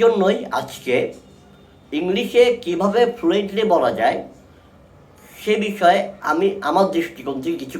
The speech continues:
কথা বলবো। প্রথম কথা হচ্ছে, ইংলিশে ফ্লুয়েন্টলি বলার জন্য আপনাকে যে কাজটা সবার আগে করা প্রয়োজন,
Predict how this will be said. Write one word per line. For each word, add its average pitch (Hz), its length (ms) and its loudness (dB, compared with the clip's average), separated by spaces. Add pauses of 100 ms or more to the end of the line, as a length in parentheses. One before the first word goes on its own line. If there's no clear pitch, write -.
কথা 110 200 -2 (140)
বলবো। 131 280 0 (1600)
প্রথম 233 320 2
কথা 233 240 2
হচ্ছে, 165 260 -2 (140)
ইংলিশে 185 380 0 (180)
ফ্লুয়েন্টলি 180 580 2 (140)
বলার 131 280 4 (100)
জন্য 120 240 0 (1080)
আপনাকে 147 300 0 (480)
যে 220 180 4
কাজটা 202 260 -2 (100)
সবার 170 240 4 (220)
আগে 151 220 0
করা 143 140 4 (100)
প্রয়োজন, 117 360 0